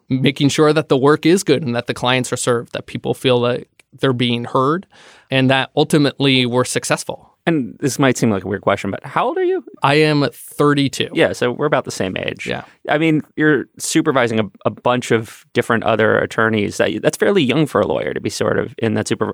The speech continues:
Speaker 2: is, are, is the office in general fairly young?
Speaker 1: Yeah. I mean, most of the, the attorneys and the paralegals that we end up hiring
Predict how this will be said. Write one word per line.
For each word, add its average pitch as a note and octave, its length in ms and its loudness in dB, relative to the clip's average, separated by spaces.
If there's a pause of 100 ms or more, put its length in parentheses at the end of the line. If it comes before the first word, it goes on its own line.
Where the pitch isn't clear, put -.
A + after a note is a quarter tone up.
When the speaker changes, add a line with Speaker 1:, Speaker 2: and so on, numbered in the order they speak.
Speaker 2:
is, C#3+ 200 4
are, C3+ 200 0
is C#3 120 2
the C3+ 120 2
office D3 280 0
in C3+ 80 0
general A2+ 300 -2
fairly D#3 420 -2
young? E3+ 300 -2 (100)
Speaker 1:
Yeah. D#3 220 0 (160)
I D#3+ 60 4
mean, E3 160 6
most F#3 160 4
of F#3 120 0
the, E3 460 4 (380)
the C3+ 240 0
attorneys C#3+ 500 0
and B2+ 80 0
the A2+ 60 -2
paralegals B2 560 -2
that A2+ 100 -4
we A#2 140 -2
end A#2 160 0
up A2 100 -6
hiring C#3+ 460 0